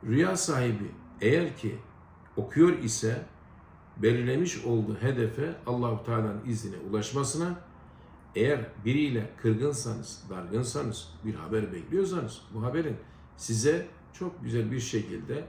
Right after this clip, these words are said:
mutlu edecek bir şekilde size ulaşacağını gösterir. Diğer yandan rüyada aslan görmek maddi konuda destekler almaya ve desteklerin çok olacağı bir döneme girmeye işarettir.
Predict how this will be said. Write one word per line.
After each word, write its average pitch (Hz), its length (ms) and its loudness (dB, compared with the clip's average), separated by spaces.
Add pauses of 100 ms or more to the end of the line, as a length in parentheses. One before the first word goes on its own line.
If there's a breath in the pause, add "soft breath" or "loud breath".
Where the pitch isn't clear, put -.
(120)
mutlu 117 320 2
edecek 110 440 0
bir 107 60 -4
şekilde 104 500 -8
size 139 180 -4
ulaşacağını 113 640 -4
gösterir. 120 500 -6 (960 loud breath)
Diğer 175 260 8
yandan 120 460 2
rüyada 120 320 0
aslan 113 420 -2
görmek 127 340 -4 (560)
maddi 120 580 0
konuda 110 380 0
destekler 110 520 0
almaya 101 680 -4 (440)
ve 120 200 4
desteklerin 113 600 -2
çok 147 240 -4
olacağı 101 440 -4
bir 107 100 -6
döneme 92 380 -6
girmeye 117 540 0 (420)
işarettir. 113 640 -6